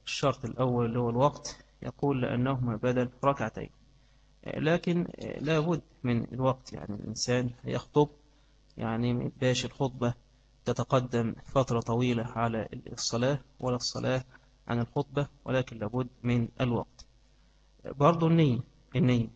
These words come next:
لحديث: "إنما الأعمال بالنيات"، بالنية شرط لصحة الخطبة. "إنما الأعمال بالنيات"، يعني إيه معنى النية؟ يعني لو أن إنسان قام فوعظ الناس موعظة،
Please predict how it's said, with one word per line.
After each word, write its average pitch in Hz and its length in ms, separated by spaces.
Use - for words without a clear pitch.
لحديث: 127 480
"إنما 127 180
الأعمال 123 600
بالنيات"، 117 500
بالنية 139 460
شرط 123 340
لصحة 120 400
الخطبة. - 340
"إنما 117 180
الأعمال 113 440
بالنيات"، - 480
يعني 120 260
إيه 131 140
معنى 123 220
النية؟ 117 400
يعني 147 200
لو 165 140
أن 175 120
إنسان 151 400
قام 147 360
فوعظ 143 400
الناس 127 320
موعظة، 107 340